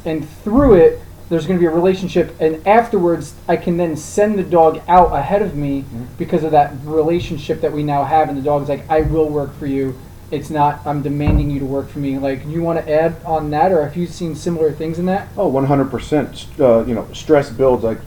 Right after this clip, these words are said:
Speaker 2: you know, we talked in before, and, and as you two go through the, the stress together, your level of communication grows too, and it creates a much stronger bond. Um, my rule of thumb has always been, you can't ask a dog to do something you're not willing to do yourself.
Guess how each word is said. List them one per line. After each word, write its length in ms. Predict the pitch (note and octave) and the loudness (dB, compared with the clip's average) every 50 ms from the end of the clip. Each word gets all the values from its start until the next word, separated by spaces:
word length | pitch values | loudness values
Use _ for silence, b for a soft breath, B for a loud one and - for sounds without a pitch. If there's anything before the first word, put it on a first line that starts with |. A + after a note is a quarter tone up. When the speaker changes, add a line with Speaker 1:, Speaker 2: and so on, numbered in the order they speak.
| - | -10
Speaker 2:
you 160 | - A#2 A2 G#2+ | -8 -6 -6 -6
know, 80 | G#2+ G#2+ - | -6 -8 -8
we 80 | A#2+ A#2 | -8 -6
talked 320 | - - B2+ A2+ - - | 0 2 2 2 0 -2
in 80 | C3 A#2 | -4 -4
before, 420 | G#2+ G2+ F#2+ - C3 C#3 C#3 B2 | -4 -4 -4 2 4 4 6 6
and, 100 | A#2+ B2 | 4 4
and 280 | B2 A#2+ A2+ G#2+ - - | 0 -2 -4 -4 -4 -4
as 280 | B2 B2+ A#2+ A2 G#2+ | -2 -2 -2 -2 -4
you 140 | C3+ D#3+ D#3+ | -4 -4 -4
two 200 | D3+ - F#3 D#3+ C#3+ | -4 -2 0 0 2
go 200 | C#3 D3+ D3 C#3 | 4 4 2 2
through 160 | C#3+ - D3 | 2 -2 -2
the, 180 | C3 B2+ B2 B2 | 0 0 -2 -2
the 220 | - - B2+ A2 | -4 -6 -8 -8
stress 420 | - - - - D3+ C#3+ D3+ D3+ - | -8 -8 -6 0 2 2 2 2 0
together, 440 | - C3+ G2 G2+ C3 D3 C#3+ C#3 | -6 -4 0 4 4 4 4 4
your 180 | B2 A2+ A2+ A2 | 0 0 -2 0
level 320 | G#2+ B2+ C3 C3 B2 B2 | 4 4 4 4 4 0
of 100 | A#2 - - | 0 -2 -2
communication 760 | - B2+ A2+ A#2+ A#2+ A2+ - - D3 D3 C#3 C#3 - C#3 A#2+ | -4 0 0 0 0 0 0 0 0 0 0 -2 -4 -6 -6
grows 340 | F#2+ A2+ A#2 A2+ A2 A2+ - | -2 0 0 0 0 -2 -6
too, 220 | - - D#3 D3 C3+ | -4 0 0 0 0
and 80 | A#2+ G#2 | 0 -4
it 120 | F#2 - | -6 -8
creates 300 | - A2+ A#2 B2 B2+ - | -6 -2 -2 -2 -2 -2
a 60 | - G2+ | -4 -6
much 240 | G#2 G#2+ G2 - | -4 -4 -6 -6
stronger 340 | - - A2+ G#2 G2+ G2+ F#2+ | -8 -6 -4 -4 -4 -4 -4
bond. 400 | F#2 F2 G2+ G#2 A2 G2+ E2+ D#2+ - B B B B B B B B B | -2 0 0 0 0 0 -2 -6 -10 B B B B B B B B B
Um, 200 | B2+ B2+ A2+ G#2+ A2 | -4 -4 -2 2 4
my 140 | A#2 C3+ | 6 8
rule 280 | E3 F3 D#3+ D#3+ D3+ C#3 | 8 8 8 8 6 6
of 100 | B2 - | 6 4
thumb 180 | - B2+ A#2+ A#2+ | 2 2 2 2
has 100 | G#2+ A#2 | 4 4
always 280 | A#2 A2+ A2 A2+ G#2+ | 4 6 4 2 -2
been, 220 | F#2+ - A2+ G#2 G#2+ | -2 -4 -4 -4 -4
you 60 | A#2 | -4
can't 260 | - - C#3+ C3 B2 | -4 -2 -2 0 0
ask 260 | A#2+ B2 A#2+ A#2+ - | 0 0 0 -2 -4
a 60 | A#2+ | -6
dog 340 | G2 F#2 G#2+ G#2+ A#2 A#2+ A2 | 0 2 4 6 6 4 2
to 60 | A2 | -2
do 160 | G2 F#2 G2 G2 | -8 -6 -8 -8
something 340 | - A2 G#2 F#2 G2+ G#2+ | -6 -6 -8 -8 -6 -6
you're 140 | G#2 G2 G2 | -6 -4 -4
not 160 | G2+ F#2+ F#2 | -4 -4 -4
willing 220 | F#2+ G2 F#2+ F#2+ F#2+ | -4 -4 -4 -4 -4
to 60 | F#2 | -4
do 120 | F2 F#2 F#2+ | -4 -2 -2
yourself. 440 | F#2 E2+ E2 - - G2 F2+ - - | -2 -4 -6 -8 -6 -6 -6 -6 -8